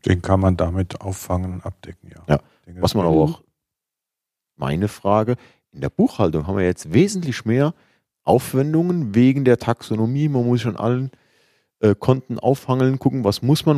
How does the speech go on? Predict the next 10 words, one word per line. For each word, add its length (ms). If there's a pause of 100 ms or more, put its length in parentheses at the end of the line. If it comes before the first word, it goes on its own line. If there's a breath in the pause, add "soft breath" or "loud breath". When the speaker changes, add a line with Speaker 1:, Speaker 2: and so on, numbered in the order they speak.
(140)
Speaker 2:
buchen, 220
was 140
muss 160
man 100
nicht 220
buchen. 380 (320 soft breath)
Äh, 160
gibt's 380
da, 380 (100)
äh 340